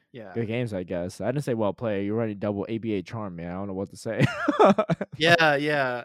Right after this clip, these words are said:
Speaker 1: I mean, it's, it's like, um, man, we, we, we have s-, uh, we haven't done this in a
Speaker 2: Double
Speaker 1: while,
Speaker 2: charm
Speaker 1: but it
Speaker 2: stretch in so-, show six, man. <laughs>
Speaker 1: even if you look at, like, professional sports games, right? Like N B A or soccer, if,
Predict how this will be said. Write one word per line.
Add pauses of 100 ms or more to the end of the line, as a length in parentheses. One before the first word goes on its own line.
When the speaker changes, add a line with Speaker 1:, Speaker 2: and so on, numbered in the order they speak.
Speaker 1:
I
mean,
it's,
it's
like,
um, (260)
man,
we,
we, (300)
we
have
s-, (120)
uh,
we
haven't
done
this
in
a
Speaker 2:
Double
Speaker 1:
while,
Speaker 2:
charm
Speaker 1:
but
it
Speaker 2:
stretch
in
so-,
show
six,
man. (340)
<laughs>
Speaker 1:
even
if
you
look
at,
like,
professional
sports
games,
right?
Like
N
B
A
or
soccer, (280)
if,